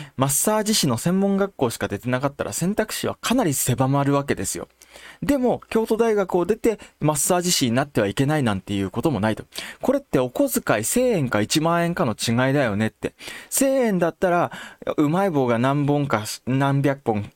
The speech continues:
かしか買えないけど、一万円だったらうまい棒もう腹、たらふく買えると。で、うまい棒だけじゃなくて二千円のアイスも買えると。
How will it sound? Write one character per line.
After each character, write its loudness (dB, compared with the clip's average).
か -6
し -10
か -10
買 0
え 2
な 0
い -2
け -4
ど、 -2
一 0
万 2
円 0
だ 2
っ -4
た -2
ら 0
う 0
ま 2
い 2
棒 0
も 0
う -10
腹、 -2
た -2
ら 2
ふ -10
く -6
買 0
え 0
る -2
と。 -2
で、 -2
う 2
ま 2
い 0
棒 2
だ 0
け -2
じ -2
ゃ -2
な -2
く -10
て -4
二 2
千 2
円 2
の 0
ア 2
イ 0
ス -2
も 0
買 0
え 0
る -4
と。 -6